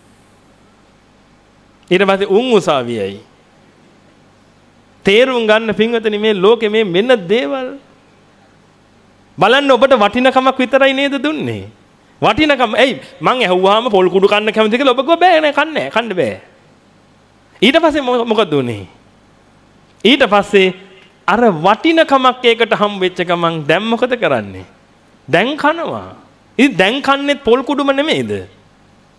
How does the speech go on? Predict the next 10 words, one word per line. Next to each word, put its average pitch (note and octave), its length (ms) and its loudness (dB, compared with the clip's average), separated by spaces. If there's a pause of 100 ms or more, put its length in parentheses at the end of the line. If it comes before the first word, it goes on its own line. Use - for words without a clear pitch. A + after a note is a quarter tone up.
(440)
දැන් G#3 260 -2
කන්නේත් A#3 400 0
පොල් A3+ 180 2
කුඩුම B3+ 300 -6
තමයි. C4+ 480 -12 (1040)
හැබැයි B3+ 280 2
ඕකට G#3+ 460 2 (400)
පොල් A3+ 200 4
කඩන B3 280 0
හරමනිසයිව C4 880 0